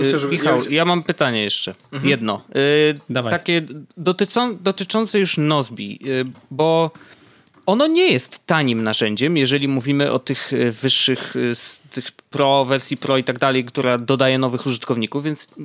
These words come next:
Speaker 2: nie jest wcale taki tani. No, patrząc na, wiesz, rynek różnych narzędzi, które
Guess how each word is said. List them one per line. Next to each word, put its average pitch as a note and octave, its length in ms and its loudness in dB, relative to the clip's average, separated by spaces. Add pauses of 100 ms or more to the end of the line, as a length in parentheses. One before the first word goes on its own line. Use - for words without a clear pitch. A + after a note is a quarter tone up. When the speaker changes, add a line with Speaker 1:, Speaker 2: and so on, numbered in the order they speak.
(120)
Speaker 2:
nie G#3+ 200 2
jest B3 160 4
wcale C#3 300 2
taki C3 240 -6
tani. G#2+ 320 -2
No, A#2+ 80 -2
patrząc D#3+ 440 -2
na, D3+ 280 2
wiesz, C#3 280 0
rynek C#3+ 540 2
różnych B2 600 -2
narzędzi, G#2+ 380 -2
które A2 420 -2